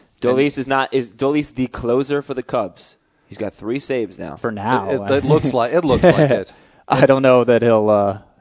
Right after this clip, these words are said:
Speaker 2: he'll make it.
Speaker 1: Okay.
Speaker 2: 'Cause I don't think he's very good.
Speaker 1: Injuries, <laughs> news, and notes. The, uh, the Twins move Francisco Liriano to the bullpen and Danny Valencia to triple A. Any interesting replacements here?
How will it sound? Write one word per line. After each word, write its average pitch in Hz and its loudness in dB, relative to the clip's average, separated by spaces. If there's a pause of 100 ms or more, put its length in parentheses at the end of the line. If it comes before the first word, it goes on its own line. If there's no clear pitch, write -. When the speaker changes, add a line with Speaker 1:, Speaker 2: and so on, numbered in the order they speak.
(140)
Speaker 2:
he'll 110 -4
make 110 0
it. - -8 (720)
Speaker 1:
Okay. 95 -12
Speaker 2:
'Cause 104 -10
I 101 -2
don't 101 -6
think 101 -4
he's 98 -6
very 98 -4
good. 92 -10 (220)
Speaker 1:
Injuries, 165 2
<laughs> 143 -2
news, 160 2
and 139 -8
notes. - -6 (640)
The, 139 0 (240)
uh, 123 2
the 117 -10
Twins 160 -4
move 156 0
Francisco 147 -2
Liriano 151 2
to 147 -2
the 135 0
bullpen 156 2
and 113 -6
Danny 185 2
Valencia 160 -2
to 131 0
triple 156 -4
A. 139 0 (260)
Any 147 -6
interesting 143 -10
replacements 131 -8
here? - -8